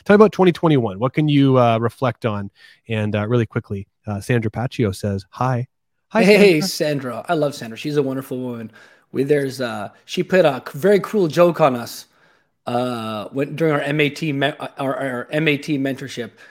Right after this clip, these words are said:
Speaker 2: She really, uh, she was toying with all of us young bucks at the time, but she's a very, very sweet woman. I like her a lot.
Speaker 1: Sandra, you are a
Speaker 2: Um,
Speaker 1: prankster if you're listening to this. So, Glenn, tell us about
Speaker 2: <laughs> she
Speaker 1: twenty twenty-one,
Speaker 2: knows.
Speaker 1: man. What was, uh,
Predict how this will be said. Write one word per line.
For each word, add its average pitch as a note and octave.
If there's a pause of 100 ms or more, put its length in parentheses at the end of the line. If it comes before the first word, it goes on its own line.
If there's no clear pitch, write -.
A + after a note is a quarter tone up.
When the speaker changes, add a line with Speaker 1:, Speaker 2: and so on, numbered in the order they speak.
Speaker 2:
She -
really, C#3
uh, A#2
she E3
was D3+
toying E3+
with C#3+
all C#3
of C3+
us C3
young C3+
bucks C3
at B2
the B2
time, A#2+
but A#2+ (220)
she's F3+
a D3
very, F3
very D3
sweet -
woman. G#2+
I A#2
like A#2+
her A2+
a F2+
lot. - (280)
Speaker 1:
Sandra, B2+
you A#2+
are A#2+
a -
Speaker 2:
Um, B2+
Speaker 1:
prankster B2+
if A2
you're A#2
listening G#2+
to F#2+
this. -
So, C#3+
Glenn, D#3
tell F#3
us E3+
about E3
Speaker 2:
<laughs> -
she -
Speaker 1:
twenty D#3
twenty-one, B2+
Speaker 2:
knows. G#2+
Speaker 1:
man. G#2+
What C3+
was, B2
uh, A2